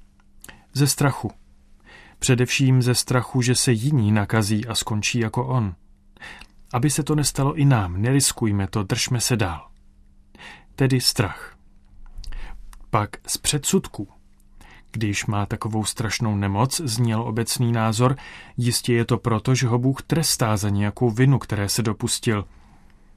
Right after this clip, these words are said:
A tak, když si ji zaslouží, dobře mu tak. To je předsudek. A nakonec kvůli falešné religiozitě.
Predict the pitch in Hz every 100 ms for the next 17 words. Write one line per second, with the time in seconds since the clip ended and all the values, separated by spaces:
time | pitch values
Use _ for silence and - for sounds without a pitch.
0 | - 117 127 139 143 135 139 - 156 151
1 | 127 101 107 - 135 135 131 139 135 -
2 | - _ - 143 127 131 120 110 87 -
3 | - - - - - _ - - - 117
4 | 113 113 113 117 - - 98 - - -
5 | - - - - - - - - - -
6 | - - - - - - 120 135 180 180
7 | - - 160 160 160 - - 151 143 139
8 | 147 143 151 135 101 98 95 - 104